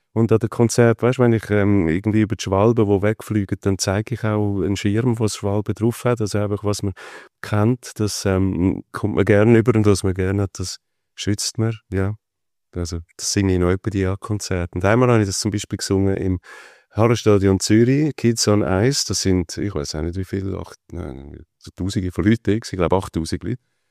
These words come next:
Und, ähm, ja, ich, wir spielen das mit der Band und rundum tanzen so Eistänzerkinder, also Kader,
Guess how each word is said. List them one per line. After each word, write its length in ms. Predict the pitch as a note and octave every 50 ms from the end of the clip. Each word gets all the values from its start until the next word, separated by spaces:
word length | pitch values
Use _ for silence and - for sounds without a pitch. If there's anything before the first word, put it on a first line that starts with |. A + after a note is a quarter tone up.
| _ _ _
Und, 460 | - A2 G#2+ G2 G2 G2+ G2 F2+ -
ähm, 380 | F#2+ F2+ F2+ F#2 F#2 F2+ E2+ C2
ja, 120 | C2+ D#2 - - - - _
ich, 140 | - F#2+ -
wir 160 | - G#2+ G#2+ G2+
spielen 260 | - - A#2+ B2+ C3
das 160 | C#3 B2+ -
mit 200 | A#2 G#2 - -
der 60 | G2+
Band 340 | - G#2+ A2 B2 C#3+ D3 C3+
und 180 | B2 A2 G2+ G2+
rundum 400 | G#2+ G2+ F#2+ A2 A2 G#2+ A2 -
tanzen 380 | - G#2 G#2+ A2+ - - G2+ -
so 120 | - F#2+ - - -
Eistänzerkinder, 1080 | F#2+ G#2 A#2+ A#2+ - - A2+ A2+ A#2+ - - - C3 A#2 - A2+ G#2+ A2 C#3 D#3 -
also 180 | F#2+ - - E2+
Kader, 440 | - - F2+ E2+ G2 A2 - B2